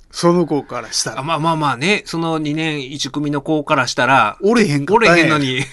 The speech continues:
Speaker 2: <laughs> な、嘘つけ。なんで嘘つくねんって。まあ、なるかな。やっぱ小学、
Speaker 1: そうそうそう。
Speaker 2: 何の説明もなかった。
Speaker 1: なるなる。
Speaker 2: そうですよね。
Speaker 1: うん、なると思うよ。
Speaker 2: 「なんでそんなこと言うねん」みたいになりますもんね。
Speaker 1: うん。「お前なんかおれへんやん」って。
Speaker 2: うん。
Speaker 1: 極めて自然なリアクションやから。
Speaker 2: <laughs> いやー、でもその、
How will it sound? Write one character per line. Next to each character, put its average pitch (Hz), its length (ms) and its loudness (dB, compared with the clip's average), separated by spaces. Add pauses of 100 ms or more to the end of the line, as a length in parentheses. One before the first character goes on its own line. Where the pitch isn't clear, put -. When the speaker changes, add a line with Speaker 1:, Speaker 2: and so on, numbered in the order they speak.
(200)
Speaker 2:
<laughs> 180 300 -14
な、 208 300 2
嘘 170 260 0
つ - 180 -8
け。 170 240 0
な 156 220 2
ん 208 40 -6
で 254 80 -2
嘘 196 220 -2
つ 196 80 -12
く 180 100 -4
ね 160 100 2
ん - 20 2
っ - 20 -6
て。 113 140 -4 (260)
ま 262 240 4
あ、 - 260 -6
な 147 200 -2
る 320 100 -2
か - 160 -4
な。 247 200 0
や 208 80 2
っ - 20 -12
ぱ 147 100 -4
小 165 200 0
学、 156 140 4
Speaker 1:
そ 131 60 -6
う 110 40 -8
そ 110 80 -10
う - 0 -
そ - 20 -2
う。 - 20 -2
Speaker 2:
何 165 120 0
の 170 60 -4
説 247 200 -4
明 - 60 0
も 156 60 0
な 170 80 4
か 196 60 4
っ - 40 2
た。 214 40 2
Speaker 1:
な 226 60 4
る - 20 6
な - 0 -
る。 202 60 4
Speaker 2:
そ - 0 -
う 139 80 2
で - 20 0
す 110 80 -8
よ 101 100 -12
ね。 190 240 0
Speaker 1:
う - 20 -4
ん、 143 160 -4
な 135 120 0
る 196 120 -2
と 269 100 -8
思 151 60 -4
う - 20 0
よ。 170 60 0
Speaker 2:
「な 214 40 2
ん 220 40 2
で 226 60 2
そ 254 120 0
ん 254 40 -2
な 262 80 -2
こ 254 100 -6
と 175 80 0
言 147 140 4
う 147 40 0
ね 127 140 0
ん」 - 40 -6
み 117 60 -6
た 117 80 -2
い 110 40 -2
に 98 60 -8
な 104 100 -6
り 127 80 -6
ま 156 140 -4
す - 100 -10
も 87 140 -12
ん 87 60 -20
ね。 98 80 -14
Speaker 1:
う 131 100 -8
ん。 143 40 -4
「お 160 40 -2
前 185 80 0
な 185 80 -2
ん 139 60 -6
か 120 60 -8
お 151 120 0
れ 175 120 4
へ 131 60 -2
ん 127 120 -6
や 110 160 -8
ん」 101 60 -16
っ - 20 -20
て。 - 400 -20
Speaker 2:
う 117 40 -16
ん。 104 280 -12
Speaker 1:
極 196 320 -2
め 190 80 -4
て 185 120 -6
自 185 320 -8
然 180 220 2
な 123 140 -4
リ 127 160 -6
ア 117 40 -8
ク - 100 -8
シ - 100 -4
ョ 147 40 -2
ン - 120 0
や - 60 0
か 135 80 2
ら。 143 120 2
Speaker 2:
<laughs> - 320 0
い - 40 -8
や - 0 - (2000)
ー、 101 40 -18
で 113 60 -12
も 117 100 -8
そ 147 160 -4
の、 143 240 -4